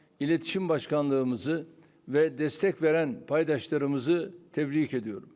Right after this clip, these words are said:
Kamu ve özel sektörden, üniversitelerden, sivil toplumdan, medyadan uzmanları ve liderleri bir araya getiren Uluslararası Stratejik İletişim Zirvesi'nin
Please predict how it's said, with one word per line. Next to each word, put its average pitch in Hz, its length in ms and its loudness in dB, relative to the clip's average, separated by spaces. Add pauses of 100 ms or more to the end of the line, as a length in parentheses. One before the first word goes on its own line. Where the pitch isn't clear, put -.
(300)
Kamu 202 320 0
ve 202 60 4
özel 185 380 2
sektörden, 151 680 0 (520)
üniversitelerden, 151 920 0 (380)
sivil 180 340 -2
toplumdan, 139 640 -2 (460)
medyadan 165 880 2
uzmanları 147 760 0 (360)
ve 147 260 4
liderleri 160 680 0
bir 156 80 0
araya 151 340 2
getiren 147 500 0 (340)
Uluslararası 165 880 2
Stratejik 156 840 -2
İletişim 156 540 -2
Zirvesi'nin 143 720 -2